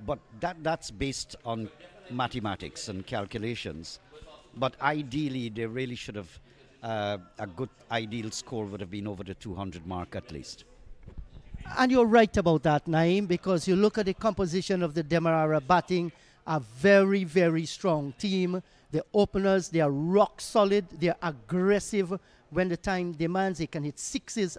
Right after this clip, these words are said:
Speaker 2: and fours. Um, number three, number four, solid as well. So you want to ensure whatever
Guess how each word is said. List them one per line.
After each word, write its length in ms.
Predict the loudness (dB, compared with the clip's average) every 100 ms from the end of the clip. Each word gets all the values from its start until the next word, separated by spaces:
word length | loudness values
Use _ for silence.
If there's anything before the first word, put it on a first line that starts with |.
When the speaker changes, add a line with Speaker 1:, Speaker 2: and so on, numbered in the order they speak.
| -10
Speaker 2:
and 180 | -10
fours. 680 | -10 -6 -2 0 0 -2 -8 -18 _ _ _
Um, 380 | -4 -2 -2 -4
number 260 | -2 -2 -2
three, 300 | -2 -2 0
number 280 | -2 -2
four, 280 | -2 2 2
solid 600 | 0 -6 0 0 0 -2
as 180 | -4 -6
well. 260 | -4 -4 -6 _ _ _ _
So 180 | -6 -4
you 160 | -2
want 240 | 0 0 -2
to 80 | -4
ensure 440 | -4 -4 -4 -2
whatever 580 | 0 0 0 0 0 0